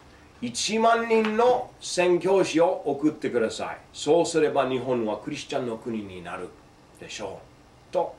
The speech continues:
マッカーサー将軍は言いましたが、二千人ぐらいは来ましたね。あの、足りない、えー、人数は来て、日本はもちろんクリスチャンの国になりませんでしたが、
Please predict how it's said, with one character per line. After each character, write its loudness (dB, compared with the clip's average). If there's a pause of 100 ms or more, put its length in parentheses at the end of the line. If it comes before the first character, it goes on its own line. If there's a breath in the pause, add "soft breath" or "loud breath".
マ -4
ッ -10
カ 2
ー 0
サ -6
ー -4
将 2
軍 -4
は -6
言 -4
い -6
ま -4
し -16
た -12
が、 -8 (840 loud breath)
二 -6
千 -4
人 -2
ぐ -4
ら 2
い 2
は -2
来 -18
ま -16
し -20
た -20
ね。 -6 (100)
あ -16
の、 -12
足 -12
り -4
な -4
い、 -4
え -12
ー、 -10
人 -4
数 -8
は -6
来 -20
て、 -2 (400 loud breath)
日 -6
本 4
は 0
も -8
ち -8
ろ 0
ん -4
ク -8
リ -6
ス -12
チ -4
ャ -4
ン -6
の -12
国 -6
に -6
な -10
り -8
ま -10
せ -8
ん -6
で -8
し -16
た -16
が、 -14